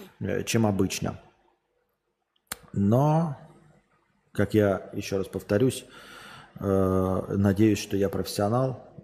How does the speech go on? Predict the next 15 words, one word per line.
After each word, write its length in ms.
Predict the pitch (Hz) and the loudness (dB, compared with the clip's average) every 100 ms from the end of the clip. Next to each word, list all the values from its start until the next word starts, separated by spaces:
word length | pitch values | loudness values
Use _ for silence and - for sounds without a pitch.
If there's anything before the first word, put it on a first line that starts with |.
| - | -2
и 520 | 101 98 95 95 - - | 2 4 4 2 -2 -4
отвел 560 | 117 95 104 120 107 - - - _ _ _ _ _ _ _ _ _ _ _ - - - - | -4 2 4 4 4 -4 -18 -20 _ _ _ _ _ _ _ _ _ _ _ -20 -20 -18 -6
эфир 400 | 101 - 120 110 | -4 4 4 4
достойно. 800 | 95 87 - - 92 87 80 - - - - - - - | -2 -4 -4 0 0 0 -6 -12 -20 -20 -16 -14 -16 -10
А 120 | 104 | 2
мы 160 | 120 151 | 6 8
на 160 | 135 143 | 8 6
этом 280 | 139 131 | 6 4
заканчиваем 840 | 113 127 - 92 92 127 147 151 156 - - - _ _ _ _ _ _ _ _ _ _ _ _ _ _ _ _ _ _ _ - | 4 2 2 -2 0 -2 -2 -2 -4 -10 -20 -20 _ _ _ _ _ _ _ _ _ _ _ _ _ _ _ _ _ _ _ -2
аудиоверсию 880 | 123 120 110 110 110 113 107 - 104 | 6 6 6 6 6 6 4 2 0
нашего 300 | 101 - 95 | 0 0 -2
подкаста. 540 | 104 98 - 98 - | -2 -2 -2 -4 -4
Вернемся 580 | 92 117 143 135 101 - | 0 4 4 2 -2 -4
после 320 | 113 113 - | -2 -2 -2
перерыва 640 | - 110 101 90 92 185 | -2 0 0 -2 -4 -4